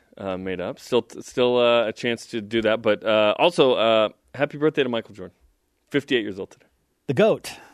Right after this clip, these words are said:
Speaker 1: The goat. Now you're stirring the pot for the LeBron
Speaker 2: <laughs>
Speaker 1: fans. But, yeah, I'm in the M J goat. You and I are in the M J goat.
Speaker 2: The era that
Speaker 1: Area,
Speaker 2: we grew up
Speaker 1: yeah.
Speaker 2: in heavily influences that.
Speaker 1: Depends
Speaker 2: In-
Speaker 1: how old you are, yeah.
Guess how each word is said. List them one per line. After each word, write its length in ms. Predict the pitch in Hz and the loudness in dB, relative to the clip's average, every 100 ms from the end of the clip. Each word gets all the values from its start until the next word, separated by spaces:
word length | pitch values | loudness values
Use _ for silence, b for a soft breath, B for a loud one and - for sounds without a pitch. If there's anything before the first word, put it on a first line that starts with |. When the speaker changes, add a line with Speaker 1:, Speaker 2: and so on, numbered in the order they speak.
| b b b b _ | b b b b _
Speaker 1:
The 180 | 107 127 | -6 -6
goat. 520 | 104 139 123 101 - | 2 4 4 0 -8
Now 160 | 104 104 | -4 -2
you're 100 | 120 | -2
stirring 300 | - 135 120 | -4 -2 -2
the 60 | 107 | -2
pot 380 | 131 127 92 | 0 0 -2
for 160 | - 220 | 0 0
the 160 | - 226 | 2 2
LeBron 440 | 220 233 247 233 | 4 4 4 4
Speaker 2:
<laughs> 20 | |
Speaker 1:
fans. 280 | - 240 - | 2 0 2
But, 220 | 233 226 | 0 2
yeah, 140 | 143 127 | 4 4
I'm 180 | 156 | 4
in 140 | 214 208 | 4 4
the 100 | 151 | 2
M 160 | 156 | 0
J 220 | 135 139 117 | 2 2 2
goat. 180 | 127 | 0
You 140 | 147 170 | 0 0
and 80 | 147 | 0
I 80 | |
are 80 | 127 | 0
in 80 | 113 | -2
the 80 | 95 | -4
M 160 | 98 | -6
J 140 | 92 87 | -8 -8
goat. 260 | 87 90 - _ - - _ _ | -8 -8 -12 _ -20 -20 _ _
Speaker 2:
The 200 | 131 151 | -2 2
era 240 | 151 160 160 | 4 4 4
that 60 | |
Speaker 1:
Area, 120 | 147 151 | 4 2
Speaker 2:
we 60 | |
grew 260 | 139 156 151 | 0 2 2
up 160 | 135 | 2
Speaker 1:
yeah. 80 | 135 | 0
Speaker 2:
in 120 | 131 | 0
heavily 440 | 120 156 147 143 135 | 0 2 4 4 2
influences 680 | 131 135 127 120 - 117 107 | 0 -2 -4 -4 -6 -8 -8
that. 380 | 104 104 - - | -10 -10 -14 -6
Speaker 1:
Depends 240 | 120 113 | -2 2
Speaker 2:
In- 40 | |
Speaker 1:
how 80 | 131 | 4
old 140 | 143 120 | 4 2
you 80 | 98 | -4
are, 80 | |
yeah. 160 | 104 | -8